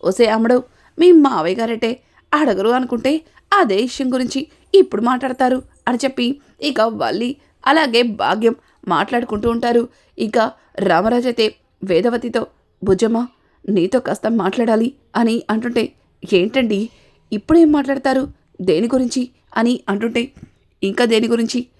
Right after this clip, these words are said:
మీ పుట్టింటి వాళ్ళ గురించే. ఆయన ఇందాక మీ పుట్టింటి వాళ్ళ బతుకమ్మని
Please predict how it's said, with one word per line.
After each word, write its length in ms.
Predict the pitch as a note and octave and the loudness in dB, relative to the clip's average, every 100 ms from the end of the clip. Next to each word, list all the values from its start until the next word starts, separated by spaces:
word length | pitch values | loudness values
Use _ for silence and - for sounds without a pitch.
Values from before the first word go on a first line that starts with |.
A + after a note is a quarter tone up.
| _ _ | _ _
మీ 120 | G3+ | 0
పుట్టింటి 460 | F3 - - A3+ A3+ | 0 -4 -4 -2 0
వాళ్ళ 240 | A3+ A3 | 0 0
గురించే. 300 | A3+ A3+ A#3 G#3+ _ _ _ _ _ | -2 -2 -2 -2 _ _ _ _ _
ఆయన 360 | F#3+ F#3 A3 C#4+ C#4 _ _ _ _ | 0 2 2 0 -4 _ _ _ _
ఇందాక 360 | G#3 G3 B3 B3 A#3 - _ _ _ | -4 0 0 0 -4 -6 _ _ _
మీ 140 | D#4 G4 | 2 2
పుట్టింటి 500 | - F#3+ - C4+ C4 | 2 -2 0 0 2
వాళ్ళ 200 | B3+ A#3+ | 0 -2
బతుకమ్మని 640 | G#3 E3+ A#3 C4 B3+ | -2 -4 -2 0 2